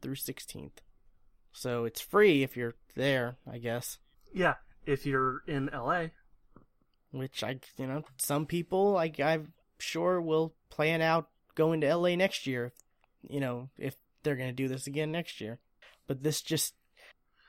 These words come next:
Speaker 2: I don't think I'd wanna do that. I, I wanna sit at home.
Speaker 1: I don't know.
Speaker 2: No.
Speaker 1: I'd like to be able to
Speaker 2: Where it smells
Speaker 1: I'd like
Speaker 2: good.
Speaker 1: to be able to go as media, <laughs> so you could see, you know, schedule appointments and see stuff and,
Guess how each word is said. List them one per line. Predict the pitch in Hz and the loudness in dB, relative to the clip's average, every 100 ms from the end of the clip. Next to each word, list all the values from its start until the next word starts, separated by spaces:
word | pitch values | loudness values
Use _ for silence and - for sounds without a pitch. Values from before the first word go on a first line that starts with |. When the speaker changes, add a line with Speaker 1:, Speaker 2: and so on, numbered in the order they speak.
| - - - - - | -20 -20 -20 -8 -2
Speaker 2:
I | 254 | 2
don't | 160 117 | 0 -2
think | 127 139 | -6 -4
I'd | 120 | -4
wanna | 123 120 | -4 -6
do | 120 123 | -6 -6
that. | 131 131 147 | -4 -4 -2
I, | 196 190 | -2 0
I | 202 | 0
wanna | 190 151 120 | 2 0 -2
sit | - 135 | -2 -2
at | - | -2
home. | 131 139 131 120 113 110 _ _ - - - - | -2 0 0 0 -6 -12 _ _ -20 -20 -20 -8
Speaker 1:
I | 196 | -4
don't | 254 311 | 0 4
know. | 311 277 | 6 8
Speaker 2:
No. | |
Speaker 1:
I'd | 226 269 | 6 6
like | 262 262 - | 6 4 0
to | 208 | -2
be | 175 185 | 4 4
able | 170 160 | 4 0
to | 175 147 - | 0 0 2
Speaker 2:
Where | 196 220 180 | 6 8 8
it | 143 | 6
smells | - 208 196 156 214 | 2 6 8 8 8
Speaker 1:
I'd | 262 | 8
like | - | 6
Speaker 2:
good. | 107 | 4
Speaker 1:
to | - | 2
be | 175 | 2
able | 151 | 4
to | |
go | 143 147 | 2 2
as | 127 | 0
media, | 127 143 160 131 120 117 151 | -2 -2 -2 -2 -2 -4 -8
<laughs> | - - | -12 -10
so | - 151 139 151 | 0 2 2 0
you | 147 | -2
could | 143 117 - | -6 -8 -6
see, | - 160 139 127 131 _ | -4 -2 -4 -4 -10 _
you | - 147 | -4 -2
know, | 131 | -2
schedule | 127 - 165 147 143 | -6 -4 -2 0 -2
appointments | 131 - 156 139 135 131 131 - | -6 -4 -4 -2 -2 -4 -6 -10
and | 123 | -8
see | - 151 | -6 -8
stuff | 135 - 139 127 139 131 - | -8 -4 0 0 0 -4 -10
and, | 117 | -8